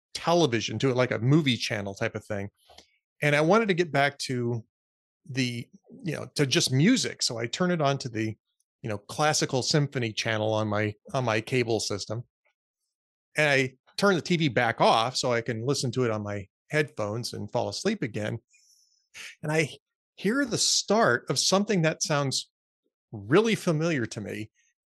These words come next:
And I'm thinking, "Is this what I think it is?" I turn the television on,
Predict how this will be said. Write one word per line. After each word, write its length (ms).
And 120
I'm 140
thinking, 580
"Is 140
this 180
what 120
I 80
think 240
it 60
is?" 180
I 40
turn 200
the 100
television 640
on, 340